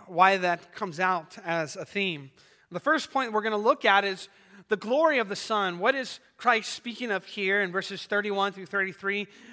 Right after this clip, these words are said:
when he is talking about how the Son of Man is gonna be glorified and God is gonna be glorified in him and God's going to glorify the Son of Man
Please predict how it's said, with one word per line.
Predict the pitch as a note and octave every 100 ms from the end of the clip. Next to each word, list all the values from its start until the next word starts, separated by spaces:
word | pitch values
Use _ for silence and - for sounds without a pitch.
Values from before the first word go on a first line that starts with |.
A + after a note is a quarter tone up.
| G#3+
when | G#3+
he | A3+
is | A3+ -
talking | A3 B3+ C4 A#3+
about | G#3+ G3+
how | G3+ G#3 - -
the | A3+
Son | - D4 D4
of |
Man | A#3+ C4 C#4+
is | G#3+
gonna | C4
be | A3+
glorified | F#3+ G#3+ A#3+ C4 A#3+ A3
and | G#3+ F3+
God | A3 C4+ D4+
is | C4+ -
gonna | B3+ A#3+
be | F#3+
glorified | G#3 A3 B3 A#3+ A3+ A3
in | A3 A#3+
him | G#3+
and | F#3+
God's | G#3 B3 G3+
going | B3 B3
to | F#3+
glorify | G3+ A#3+ D4+ D4+ A3+ G#3+
the | G3+
Son | - G#3+
of |
Man | G3 G3+ G3+